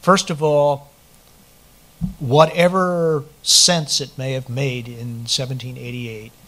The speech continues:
I think the two-year House term has now become worse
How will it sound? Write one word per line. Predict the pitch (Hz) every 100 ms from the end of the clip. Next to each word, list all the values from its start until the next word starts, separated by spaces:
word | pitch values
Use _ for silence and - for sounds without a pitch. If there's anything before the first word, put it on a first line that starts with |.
| -
I | 117
think | 113 123
the | -
two-year | - - 143 135 127 120 - _ _ _ -
House | 143 139
term | - 135 123 120 123 - _ _ _ _
has | - 120 123
now | 127 127 120 117 - -
become | 120 139 123 117 110 - _ _ - 107 113
worse | 139 156 - - - -